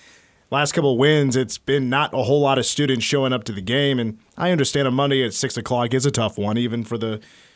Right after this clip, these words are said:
uh, the, the season ticket holders, and I, and I get that. But, you know, Jerome Tang did call out the students once again and brought the argument that I gave out my cell phone number, you invite me to these events, me and the staff, we show up.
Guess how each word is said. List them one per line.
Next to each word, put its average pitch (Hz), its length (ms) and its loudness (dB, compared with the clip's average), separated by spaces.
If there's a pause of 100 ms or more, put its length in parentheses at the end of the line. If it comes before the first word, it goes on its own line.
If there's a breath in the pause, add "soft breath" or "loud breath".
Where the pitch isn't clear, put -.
(240 loud breath)
uh, 117 320 -4
the, 120 280 -4
the 131 120 0
season 139 360 2
ticket 110 280 0
holders, 107 320 -2
and 113 100 -2
I, 120 240 -2
and 127 120 -4
I 131 60 0
get 117 200 -4
that. 120 160 -2
But, 139 180 -2 (100)
you 160 80 -6
know, 160 80 -2
Jerome 147 280 0
Tang 156 180 0
did 143 160 0
call 147 160 0
out 143 120 0
the 139 80 -2
students 156 360 -2
once 113 220 -4
again 101 420 -4 (260 loud breath)
and 127 140 -4
brought 135 220 0
the 120 100 0
argument 139 320 0
that 120 300 -2
I 123 100 -2
gave 139 180 2
out 135 120 2
my 123 100 0
cell 151 240 2
phone 147 260 2
number, 147 560 2 (280 soft breath)
you 135 160 0
invite 143 260 2
me 139 60 0
to 139 120 -2
these 139 180 2
events, 135 480 0 (580 soft breath)
me 127 160 2
and 156 100 4
the 139 60 4
staff, 151 500 4 (300)
we 143 140 0
show 151 260 6
up. 104 240 2